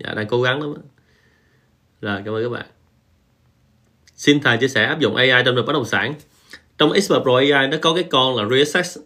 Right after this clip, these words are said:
<clears throat> Mentor, các bạn lên, lên, lên đó mua cái con Real Estate Mentor, vô hỏi nó về bất động sản để biết là áp dụng bất động sản như nào. Hiện nay các bạn mà chuyên viên bất động sản,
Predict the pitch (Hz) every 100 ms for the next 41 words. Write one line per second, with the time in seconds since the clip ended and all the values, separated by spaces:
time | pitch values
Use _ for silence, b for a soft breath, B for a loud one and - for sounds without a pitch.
0 | _ _ _ _ _ _ _ _ - 208
1 | 151 117 131 123 117 107 131 107 120 123
2 | - - 120 120 120 131 - 127 127 151
3 | 120 127 165 143 123 117 107 104 123 127
4 | 104 139 156 151 139 127 113 104 143 -
5 | b b b b b 110 160 - - 165
6 | 151 - 131 104 107 143 127 104 104 _
7 | b b b 120 120 131 175 143 104 110
8 | 107 107 - 165 151 139 147 135 170 117
9 | 104 107 117